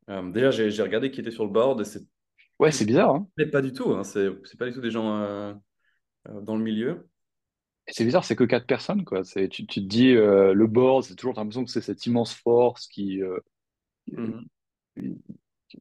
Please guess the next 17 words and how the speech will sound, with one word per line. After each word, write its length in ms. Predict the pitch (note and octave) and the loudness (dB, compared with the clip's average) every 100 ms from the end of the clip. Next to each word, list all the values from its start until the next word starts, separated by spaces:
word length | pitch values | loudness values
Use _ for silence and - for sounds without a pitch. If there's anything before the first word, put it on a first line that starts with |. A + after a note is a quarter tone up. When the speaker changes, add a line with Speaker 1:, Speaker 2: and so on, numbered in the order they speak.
| - | -6
Speaker 2:
décide 300 | G2+ - G#2+ | -4 -2 -4
ça, 500 | - A#2 A#2 A#2+ A2 A#2+ | 0 4 4 2 -4 0
euh, 460 | A#2+ G2+ F2 G1+ - - - | 0 0 -4 -8 -12 -16 -16
et 80 | |
en 60 | - | -14
fait, 200 | - - | -12 -6
non, 100 | F#3 | -8
c'est 140 | - | -6
juste 220 | G2 - _ | -12 -14 _
quatre 140 | F#2+ F#2 | -8 -8
personnes, 340 | F#2 C#3 C3+ D3+ - | -8 -8 -8 -12 -14
quoi. 120 | - G2 | -10 -10
Enfin, 300 | - F2 F2+ | -8 -10 -10
quatre 140 | - | -14
personnes 320 | - F2+ F2 | -14 -10 -8
riches, 260 | F2+ C#3+ - | -4 -4 -4
mais 240 | F#2+ E2 | -4 -4